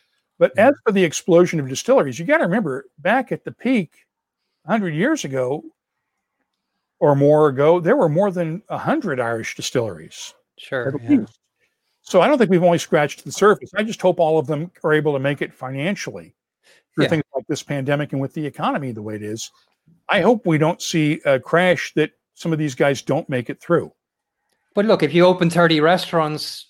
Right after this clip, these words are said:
Speaker 2: ten of them will succeed as well. It's not unique to whiskey.
Speaker 1: Right, but a
Speaker 2: No.
Speaker 1: restaurant is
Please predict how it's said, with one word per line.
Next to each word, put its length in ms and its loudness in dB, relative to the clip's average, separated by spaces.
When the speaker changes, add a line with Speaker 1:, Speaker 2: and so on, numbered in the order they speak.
Speaker 2:
ten 200 -4
of 80 -2
them 120 -2
will 120 -2
succeed 480 -2
as 160 -6
well. 300 0
It's 240 -12
not 200 0
unique 420 -4
to 340 -6
whiskey. 460 -2
Speaker 1:
Right, 180 4
but 100 4
a 80 6
Speaker 2:
No. 60 6
Speaker 1:
restaurant 540 2
is 360 0